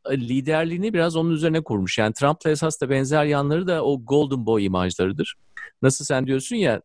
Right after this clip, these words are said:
Trump işte yetmişlerde, seksenlerde gece hayatında olduğu zaman o imajın üzerine yapıyor zaten her şeyi. Neyse bu adam, e, ilk seçildiği andan itibaren bir şekilde Beyaz Saray'da olabileceğine dair, e, bir imaj beliriyor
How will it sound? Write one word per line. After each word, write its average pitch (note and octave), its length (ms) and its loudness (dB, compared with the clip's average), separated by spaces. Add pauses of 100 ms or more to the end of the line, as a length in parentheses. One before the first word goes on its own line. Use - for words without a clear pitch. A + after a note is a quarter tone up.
(100)
Trump A#2 320 0
işte - 220 -4
yetmişlerde, G#2 560 0
seksenlerde G2+ 760 0
gece G#2 240 0
hayatında G2 520 0
olduğu G2 260 0
zaman G2+ 360 0
o A#3+ 140 0
imajın A#3 360 0
üzerine D3 320 2
yapıyor F#2+ 340 -2
zaten F2 340 -2
her F2+ 140 0
şeyi. - 260 -4 (420)
Neyse B3+ 320 -2
bu A#3 120 2
adam, A#3+ 300 0
e, A3 480 0
ilk A#3 200 -6
seçildiği A3 560 0
andan G#3 260 0
itibaren F#3 600 0
bir G3 60 -4
şekilde F#3 540 -2
Beyaz F3 240 2
Saray'da E3+ 460 0
olabileceğine D#3+ 680 0
dair, D3 540 0
e, C#3+ 380 0
bir D#3 320 -2 (260)
imaj C#3 520 0
beliriyor G2 540 0